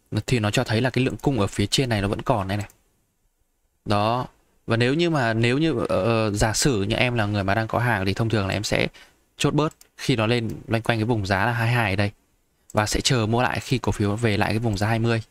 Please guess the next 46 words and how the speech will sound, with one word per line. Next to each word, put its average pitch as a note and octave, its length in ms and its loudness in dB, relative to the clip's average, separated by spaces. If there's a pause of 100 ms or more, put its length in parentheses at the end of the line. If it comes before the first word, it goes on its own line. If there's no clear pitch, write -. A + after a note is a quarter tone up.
(160)
test C3+ 120 0
lại B2 120 -2
cái A2+ 100 -2
nền. G#2 180 2 (1300)
Đó. G#2+ 280 0 (640)
Hoặc B2+ 160 0
là B2+ 160 0
thí C3 120 -2
dụ D3 100 2
như C#3 100 -2
F E3 120 0
C D3 200 -2
N, B2 200 0 (140)
hôm B2+ 120 -8
qua C#3+ 120 2
em C#3+ 120 0
hướng B2+ 140 2
dẫn C#3+ 180 0
cho D#3 80 2
các D3 80 0
anh C#3+ 60 0
chị - 140 0
rồi A2+ 80 2
đúng B2 120 0
không C3 80 0
ạ? - 60 -14 (800)
Đó, A2 200 0
cổ C3+ 120 2
phiếu C3 140 0
này D#3 120 0
nếu C3+ 220 2
như F3 140 2
nó D3 140 2
giảm C3+ 260 0
tiếp D#3+ 140 0
theo, D3 340 2
nó A#2 180 2
test - 260 0
lại D#3+ 260 0
cái A#2+ 100 2
vùng, A#2 360 2
ờ, G#2 160 2
mười G#2 200 2
ba B2+ 240 2
ở - 20 2
đây, B2 180 0